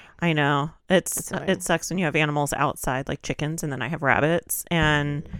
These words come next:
Speaker 1: then I lost a rabbit today. He died and don't know why.
Speaker 2: He was the white one, right?
Speaker 1: Yes.
Speaker 2: <laughs>
Speaker 1: And, um, he was my Holland, my last Holland Lop that I had. And, um,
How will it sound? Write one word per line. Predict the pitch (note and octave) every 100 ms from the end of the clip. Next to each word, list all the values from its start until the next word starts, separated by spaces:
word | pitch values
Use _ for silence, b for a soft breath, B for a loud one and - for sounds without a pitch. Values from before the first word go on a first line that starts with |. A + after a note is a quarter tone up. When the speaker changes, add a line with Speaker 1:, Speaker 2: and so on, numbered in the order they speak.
| B B -
Speaker 1:
then | F3
I | D#3+ D#3
lost | D3+ D3+ -
a |
rabbit | D#3 C#3+ C#3+
today. | - E3+ D3 C#3 C#3+ D3+
He | - D3 D3 D3+ D#3 B -
died | D#3+ C3+ D3
and | D3 C3
don't | D#3 C#3+
know | E3+
why. | E3+ E3+ D#3+ D#3 D#3+ G3+ -
Speaker 2:
He | D#4
was | A4+
the | F#4
white | C4 D#4
one, | - F#3 D#3+
right? | E3
Speaker 1:
Yes. | C3+ D2+ - G#4+ C4+ C4 G#3+
Speaker 2:
<laughs> | A#3+
Speaker 1:
And, | F3 E3 D#3 D#3
um, | - F3 E3 D#3 E3
he | F3+
was | D3
my | - D3
Holland, | E3+ C#3+ D3+ C#3+ -
my | - E3
last | D#3+ D3+ D3 -
Holland | D3 C3+ C#3+
Lop | C#3 - -
that | -
I | -
had. | F3 - - b b b b b -
And, | F3+ E3+ D#3+ D#3 D#3+
um, | D#3 D3+ D3 D3+